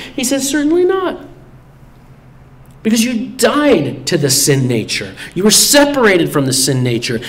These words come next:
Doesn't mean it went away. It means that it no longer has authority in your life. And then he goes on and, and tells us that, um, we are, we were, were slaves to the sin nature.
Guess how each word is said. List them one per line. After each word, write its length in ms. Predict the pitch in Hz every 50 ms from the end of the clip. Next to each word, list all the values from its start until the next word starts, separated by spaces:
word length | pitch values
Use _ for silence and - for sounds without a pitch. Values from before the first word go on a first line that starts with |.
| - -
Doesn't 240 | 180 175 202 214
mean 120 | 202 202 220
it 100 | 208 180
went 220 | 202 214 208 202
away. 680 | 202 190 185 190 247 285 277 247 240 254 247 - - - -
It 120 | 214 208
means 220 | 202 202 214 214 -
that 140 | 214 202 208
it 100 | 196 190
no 180 | 175 185 220
longer 360 | 240 220 214 214 214 214 202
has 220 | 175 170 202 196 202
authority 760 | 196 196 - - 240 254 269 247 202 165 147 147 147 165 202
in 480 | 208 - - 147 151 151 175 196 202 -
your 600 | 139 120 127 131 127 120 120 123 151 147 - - - -
life. 800 | 160 170 202 240 220 202 143 127 - - - - - - - - - - - - - - - - - - - - - - - - - - - - - - - - - - - - - - - - - - - -
And 100 | - 151
then 80 | 160 165
he 80 | 165 151
goes 260 | 143 156 160 151 139
on 340 | 147 143 151 170 196 220 202
and, 180 | 160 156 160
and 260 | 165 160 160 156 147
tells 240 | - 185 175 175 175
us 140 | 180 175 -
that, 400 | 202 185 185 - - - - -
um, 400 | - 170 156 156 143 143 139 143
we 220 | 143 160 196 196 190
are, 380 | 180 165 165 - - - -
we 200 | - 139 151 202
were, 440 | 208 180 190 190 185 185 185 180 139
were 520 | 139 165 240 214 175 165 175 196 208 202 -
slaves 720 | - - - - 220 233 254 262 294 320 294 233 190 -
to 120 | - - 175
the 100 | 143 135
sin 320 | 127 - - 143 127 113
nature. 460 | 107 98 - - - - 107 - -